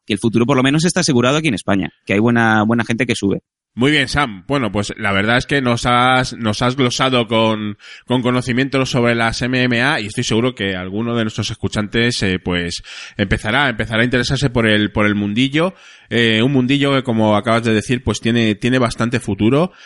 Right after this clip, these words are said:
Speaker 2: en España y esperamos, esperamos y te seguiremos escuchando en, en el podcast y ya si la cosa va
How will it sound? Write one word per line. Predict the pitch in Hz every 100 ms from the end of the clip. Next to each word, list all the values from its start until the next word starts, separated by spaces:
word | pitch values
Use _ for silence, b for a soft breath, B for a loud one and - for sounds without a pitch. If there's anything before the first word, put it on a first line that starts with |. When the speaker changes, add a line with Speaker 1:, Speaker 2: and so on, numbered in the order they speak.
| B -
Speaker 2:
en | 98
España | 98 - 120 131 156 185 -
y | 110 104
esperamos, | 104 - 101 107 120 127 127
esperamos | - 113 139 143
y | 123
te | 110
seguiremos | 117 101 110 139 135 127 123
escuchando | 123 - 113 127 123 117 113
en, | 110 107 104 -
en | 107
el | 104
podcast | - 127 139 147 160 -
y | 117 101 98
ya | 107 117
si | 127 - 120 107
la | 107 104
cosa | 127 160 139
va | 139 135 131